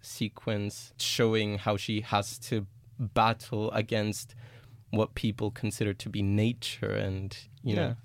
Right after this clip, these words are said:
Speaker 2: And there's these little moments of heightened emotion because she so very rarely is given her own voice to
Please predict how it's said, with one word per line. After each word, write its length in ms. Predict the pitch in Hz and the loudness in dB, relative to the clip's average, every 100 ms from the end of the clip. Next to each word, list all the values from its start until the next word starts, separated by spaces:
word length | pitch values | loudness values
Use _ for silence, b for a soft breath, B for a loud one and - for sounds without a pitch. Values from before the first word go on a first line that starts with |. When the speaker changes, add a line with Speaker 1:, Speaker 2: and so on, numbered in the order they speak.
| - | -14
Speaker 2:
And 300 | - 131 131 123 | -2 2 0 0
there's 220 | 139 131 123 | 2 2 2
these 320 | 110 127 131 | -2 -2 2
little 280 | 143 - 127 | 0 0 2
moments 400 | 123 123 110 120 | 2 2 0 -4
of 120 | 117 | -4
heightened 340 | 117 113 107 | 0 2 2
emotion 340 | 110 113 - 107 | 0 -2 -2 -6
because 300 | 107 - 139 | 0 2 2
she 280 | - 127 117 B B | 4 2 0 B B
so 300 | - - 131 | -8 0 2
very 260 | 117 127 120 | 4 4 4
rarely 380 | 120 120 123 127 | 2 0 0 -2
is 140 | 107 | -4
given 280 | - 113 117 | -2 0 0
her 200 | - 127 | 0 0
own 100 | 117 | 0
voice 320 | 110 120 123 - | 0 0 0 -2
to 140 | - | -2